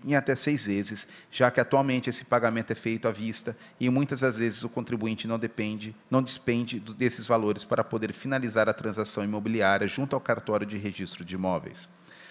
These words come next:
Com a aprovação da presente emenda, o contribuinte poderá antecipar seu pagamento de forma parcelada e programada. Daí o motivo da apresentação da presente emenda, que espero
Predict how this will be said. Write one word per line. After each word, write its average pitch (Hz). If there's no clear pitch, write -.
Com 120
a 135
aprovação 131
da 101
presente 98
emenda, 110
o 113
contribuinte 123
poderá 123
antecipar 117
seu 110
pagamento 113
de 110
forma 104
parcelada 113
e 127
programada. 101
Daí 101
o 123
motivo 113
da 107
apresentação 104
da 101
presente 101
emenda, 113
que -
espero 120